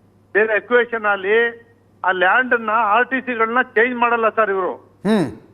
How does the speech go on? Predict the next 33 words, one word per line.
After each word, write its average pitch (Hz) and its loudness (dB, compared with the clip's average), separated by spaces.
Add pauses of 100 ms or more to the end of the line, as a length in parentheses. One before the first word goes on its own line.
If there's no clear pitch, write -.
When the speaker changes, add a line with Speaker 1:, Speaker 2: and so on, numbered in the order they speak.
(140)
Speaker 1:
ಹಿಂದೆ 247 2
ಏನಾಯ್ತಿತ್ತು, 240 0
ಯಾವ್ದಾದ್ರು 226 2
ರಿಜಿಸ್ಟ್ರೇಷನ್, 226 -2
ರಿಜಿಸ್ಟ್ರೇಷನ್ 226 -2
ಆದ್ರೆ 214 0 (420)
ಆಟೋಮೆಟಿಕಲಿ 247 0
ಎಂ 226 -2
ಆರ್ 226 2
ಗೆ, 233 0
ಆರ್ 220 0
ಆರ್ 226 0
ಗೆ 240 0
ಸ್ಲಿಪ್ 226 -8
ಹೋಗ್ಬಿಟ್ಟು 226 0
ಆಟೋಮೆಟಿಕಲಿ 247 -2
ಚೇಂಜ್ 240 0
ಆಯ್ತಿತ್ತು. 226 -4 (960)
ಈಗ 254 2
ಏನ್ 247 2
ರೆವಿನ್ಯೂ 277 2
ಡಾಕ್ಯುಮೆಂಟ್ಸ್ 254 -2
ಹಂಗೆ 240 0
ಇರುತ್ತೆ. 254 -4 (880)
Speaker 2:
ಡಾಕ್ಯುಮೆಂಟ್ 202 0
Speaker 1:
ಅದನ್ನ 214 4
Speaker 2:
ಚೇಂಜ್ 233 2
Speaker 1:
ಇಟ್ಕೊಂಡು 226 2
Speaker 2:
ಆಗೋದು 233 2
ಬೇಡ 233 2
ದೇವೇಗೌಡ್ರೆ, 220 2
ಆದ್ರೆ, 240 2
ಆದ್ರೆ 233 -2